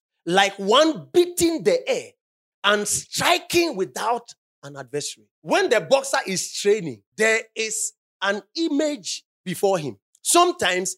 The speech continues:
it's a, it's a this thing. What they call it is, is a, this huge thing with foam in it, and it's very heavy. And then they'll be beating it. They'll be beating it. So he sees it before him, right? A-, as the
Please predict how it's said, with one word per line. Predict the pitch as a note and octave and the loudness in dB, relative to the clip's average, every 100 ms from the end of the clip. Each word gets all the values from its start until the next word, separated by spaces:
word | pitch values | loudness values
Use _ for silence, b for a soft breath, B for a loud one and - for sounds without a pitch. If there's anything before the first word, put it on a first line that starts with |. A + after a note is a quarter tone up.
| _ | _
it's | F3+ F3 | -6 -2
a, | F3+ C#3 _ - - | -4 -4 _ -20 -10
it's | F3+ - | -4 -2
a | F3+ | -2
this | G3+ G3 | -4 -8
thing. | D#3 A#2 _ _ _ _ _ _ _ _ _ _ | -12 -18 _ _ _ _ _ _ _ _ _ _
What | A3 F3+ | 0 0
they | D#3+ | 0
call | F3+ F3 | 0 0
it | C3+ - | -2 -6
is, | D3 | -6
is | C#3+ C#3 | -6 -4
a, | C#3 C3 _ _ C#3 | -6 -8 _ _ -6
this | G#3 - - | -4 -4 -4
huge | F#3+ F#3 F#3 - | -2 -2 -4 -8
thing | - E3 D#3+ | -4 -4 -4
with | C#3 - | -8 -8
foam | - F3+ E3+ | 0 2 2
in | C#3 D3 | -2 -4
it, | D3+ A#2+ | -6 -8
and | A2 _ _ _ | -20 _ _ _
it's | A#2+ | -4
very | D3+ E3+ E3+ | 0 2 2
heavy. | C#3+ D3+ A#2 - - | 0 -2 -6 -20 -10
And | C#3 | -6
then | C#3 D3 | -2 -2
they'll | C#3+ | -2
be | C3+ | -4
beating | C3 F3 E3+ D3+ | -4 -2 0 -2
it. | A2 _ _ | -4 _ _
They'll | - | -12
be | C3 | -8
beating | C3 E3+ E3 B2+ | -4 -4 -4 -10
it. | _ _ _ _ | _ _ _ _
So | - G3 A3 - | 4 4 4 -2
he | F3+ F#3+ | -2 0
sees | - - D#4 D#4 - | 0 4 4 4 0
it | A3 | -4
before | D3 - D#3 D3+ | -6 -4 -2 -2
him, | A2+ G#2+ | -6 -8
right? | B2+ F3+ - - _ _ _ _ _ _ _ _ _ F3+ | -4 -4 -6 -20 _ _ _ _ _ _ _ _ _ -6
A-, | F3+ D#3 | 0 2
as | D3+ | 2
the | E3 | 2